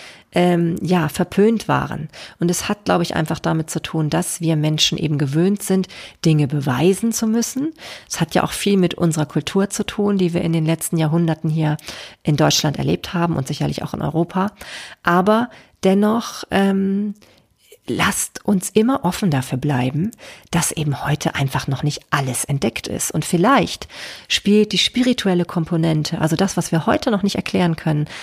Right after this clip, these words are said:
was aber vielleicht in Zukunft zum Teil doch erklärbar ist,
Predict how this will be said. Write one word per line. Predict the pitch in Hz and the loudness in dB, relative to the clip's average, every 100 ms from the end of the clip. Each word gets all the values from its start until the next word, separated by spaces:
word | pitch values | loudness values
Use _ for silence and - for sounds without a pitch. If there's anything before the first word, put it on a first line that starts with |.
| - - | -6 -2
was | 175 | 0
aber | 175 | 0
vielleicht | 156 139 - | 0 -2 -2
in | |
Zukunft | 151 - 254 165 - | -2 -2 0 -2 -2
zum | - | -4
Teil | 143 165 143 | -2 0 2
doch | 143 247 | 2 2
erklärbar | 233 - 147 143 - | 0 0 0 0 0
ist, | 196 - | -2 -4